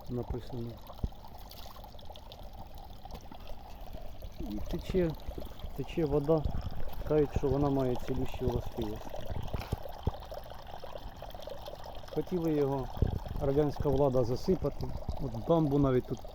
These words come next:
збудували, але все одно вода пробилась крізь землю.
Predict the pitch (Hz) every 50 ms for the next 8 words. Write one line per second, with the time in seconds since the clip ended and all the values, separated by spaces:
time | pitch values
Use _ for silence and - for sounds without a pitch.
0 | - - - 131 113 131 139 123 127 123 127 120 120 123 131 131 143 143 127 -
1 | - 147 143 135 127 135 135 151 165 170 170 - - - - - - - - -
2 | - - - - - - 120 135 131 127 147 139 - - 135 131 123 135 131 120
3 | 120 - - - - 117 120 113 107 101 110 107 104